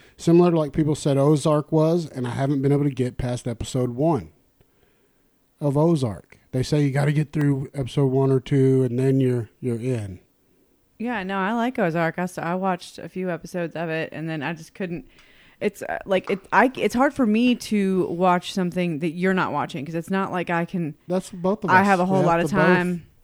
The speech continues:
Speaker 1: be in.
Speaker 2: Right.
Speaker 1: A hundred percent. It makes it hard to, it,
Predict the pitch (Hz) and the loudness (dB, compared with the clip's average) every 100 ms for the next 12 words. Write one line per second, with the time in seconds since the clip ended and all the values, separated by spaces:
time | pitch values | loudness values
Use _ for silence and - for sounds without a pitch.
0 | - 135 143 139 151 123 95 - _ _ | -20 -6 -2 0 0 -2 -6 -14 _ _
1 | _ _ 196 180 127 - 175 _ _ _ | _ _ -8 -6 -8 -12 -20 _ _ _
2 | _ _ _ _ _ - _ _ _ _ | _ _ _ _ _ -20 _ _ _ _
3 | _ _ _ _ _ _ _ - 131 135 | _ _ _ _ _ _ _ -4 -2 -2
4 | - - 139 - _ _ 123 117 127 - | -4 -6 -6 -6 _ _ -8 -6 -6 -6
5 | 120 127 123 117 - 117 | -4 -4 -4 -8 -12 -12